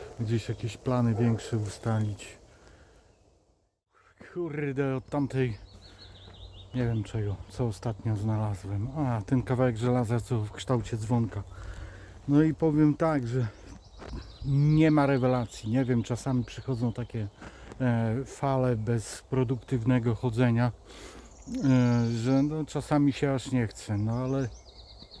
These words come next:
człowiek chodzi, bo to lubi, tak? No,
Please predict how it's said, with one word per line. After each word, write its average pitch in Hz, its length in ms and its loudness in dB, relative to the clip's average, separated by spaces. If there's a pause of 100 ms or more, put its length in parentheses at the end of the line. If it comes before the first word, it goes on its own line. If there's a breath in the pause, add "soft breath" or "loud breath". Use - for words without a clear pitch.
(480)
człowiek 147 240 -2
chodzi, 135 300 0
bo 127 140 -2
to - 140 -2
lubi, 123 340 0
tak? 110 160 -8 (840 loud breath)
No, 147 120 2